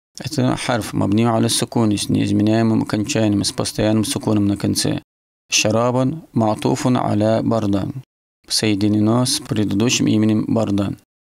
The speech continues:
Валь ма'туф аля мансуби мансубун мислу.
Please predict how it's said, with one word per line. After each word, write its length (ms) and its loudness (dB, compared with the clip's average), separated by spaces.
Валь 140 2
ма'туф 500 0
аля 240 0
мансуби 560 2
мансубун 680 2
мислу. 400 0